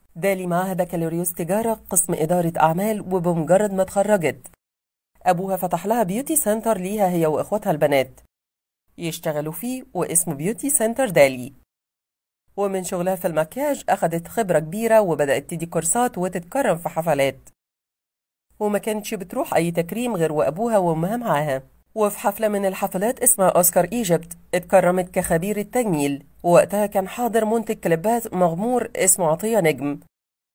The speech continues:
ولما شافها راح اتعرف عليها وقال لها إنه بينتج فيلم جديد ومحتاج وجه جديد يشارك معاه، لكن الحقيقة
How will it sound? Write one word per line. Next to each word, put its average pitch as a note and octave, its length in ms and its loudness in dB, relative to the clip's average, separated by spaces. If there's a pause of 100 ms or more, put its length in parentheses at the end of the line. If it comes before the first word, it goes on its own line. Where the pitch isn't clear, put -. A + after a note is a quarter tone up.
(100)
ولما C#3+ 340 -4
شافها G3+ 480 0 (160)
راح E3+ 200 2
اتعرف A3 460 -2
عليها C#3+ 500 2 (760)
وقال F3 340 6
لها A#3+ 320 6
إنه E3+ 160 2
بينتج E3+ 400 -2
فيلم F#3 240 0
جديد F#3 440 -4
ومحتاج F3+ 560 2
وجه E3 240 2
جديد E3+ 320 -6
يشارك G3+ 480 0
معاه، C3 320 2 (220)
لكن G#3 360 -2
الحقيقة D3+ 680 -2